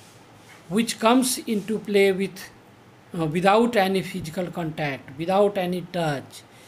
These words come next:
It acts from a distance,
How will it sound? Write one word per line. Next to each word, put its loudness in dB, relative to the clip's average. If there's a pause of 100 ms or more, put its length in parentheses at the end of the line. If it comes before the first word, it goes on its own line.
(500)
It 0
acts 4
from 4
a 0
distance, 0